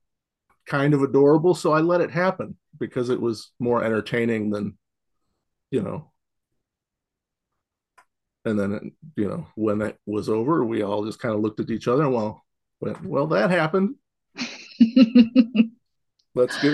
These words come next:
Speaker 1: let's move on with the show. But you gotta take it, you know, you never know what's gonna happen, really.
Speaker 2: Mm.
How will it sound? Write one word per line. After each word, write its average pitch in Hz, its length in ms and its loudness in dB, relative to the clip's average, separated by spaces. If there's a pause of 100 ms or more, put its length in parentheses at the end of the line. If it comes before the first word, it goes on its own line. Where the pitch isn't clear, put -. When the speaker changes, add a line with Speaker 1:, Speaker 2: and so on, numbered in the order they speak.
Speaker 1:
let's 127 320 -4
move 127 200 2
on 135 220 4
with 151 120 -2
the 143 80 -4
show. 185 360 -2
But 117 180 -4
you 131 80 -6
gotta 135 200 2
take 123 260 -2
it, 113 220 -4
you 123 120 -4
know, - 200 -10 (1500)
you 127 100 -2
never 131 240 0
know 110 160 0
what's - 320 -8
gonna - 240 -14
happen, - 400 -10
really. - 340 -14 (760)
Speaker 2:
Mm. 175 400 2